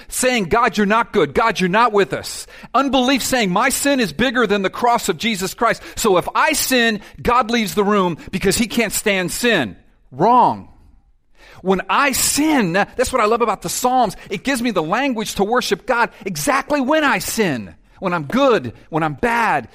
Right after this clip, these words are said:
when I'm happy, when I'm sad. It's not a sterile environment where I get good and then I come and worship God on Sunday mornings with these beautiful lights, which I love,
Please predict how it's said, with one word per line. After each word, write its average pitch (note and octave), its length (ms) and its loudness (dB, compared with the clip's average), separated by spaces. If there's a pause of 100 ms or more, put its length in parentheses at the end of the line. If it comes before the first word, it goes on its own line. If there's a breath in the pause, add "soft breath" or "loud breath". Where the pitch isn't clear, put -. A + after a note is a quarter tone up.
(100)
when C#3 100 -8
I'm C#3 100 -4
happy, F#3+ 480 -4 (120)
when C3+ 140 -10
I'm C#3 80 -10
sad. C3+ 680 -8 (840)
It's - 140 -6
not C4 160 2
a - 20 -4
sterile A#3+ 520 2
environment G3+ 420 2
where F3+ 100 0
I F3 80 2
get E3 320 -4
good G#3+ 180 -2
and G#3+ 80 -4
then G3 120 -6
I F#3 80 -2
come G#3+ 240 -2
and F3 120 -4
worship F#3+ 360 -4
God G3 260 0 (140 loud breath)
on D#3+ 100 -2
Sunday F#3+ 380 0
mornings F#3 360 -2
with D#3+ 120 -6
these C#3 180 -8
beautiful F#3+ 500 -4
lights, F#3 520 -4 (180 soft breath)
which D3+ 180 -8
I F3 120 -2
love, D#3+ 480 -2